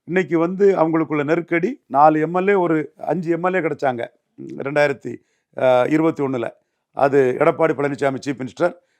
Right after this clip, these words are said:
வன்னியருக்கு பத்து புள்ளி அஞ்சு ரெசர்வேஷனுங்கிறதுல அந்த பெல்ட்டுக்குள்ள கிடைச்சிது. இப்போ அந்த பெல்ட்டு தான் அதிமுகவுக்கும் பாமகவுக்கும் பெரும் முட்டல் மோதலா இருக்குது.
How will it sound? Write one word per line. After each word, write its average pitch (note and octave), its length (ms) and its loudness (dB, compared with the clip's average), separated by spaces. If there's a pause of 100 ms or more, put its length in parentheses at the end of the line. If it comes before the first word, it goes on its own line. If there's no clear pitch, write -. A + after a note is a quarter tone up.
(140)
வன்னியருக்கு D#3+ 400 0
பத்து C3+ 260 -6
புள்ளி C#3 160 -2
அஞ்சு B2+ 160 -2
ரெசர்வேஷனுங்கிறதுல A#2+ 880 -6 (360)
அந்த D3+ 280 -2
பெல்ட்டுக்குள்ள F3+ 400 2
கிடைச்சிது. B2+ 480 -4 (280)
இப்போ C3 260 2
அந்த F3 200 4
பெல்ட்டு F3 360 0
தான் G3 240 4
அதிமுகவுக்கும் E3 1040 0 (180)
பாமகவுக்கும் E3+ 600 4
பெரும் G3+ 240 2
முட்டல் F3+ 320 0
மோதலா D#3 400 4
இருக்குது. A2+ 260 -12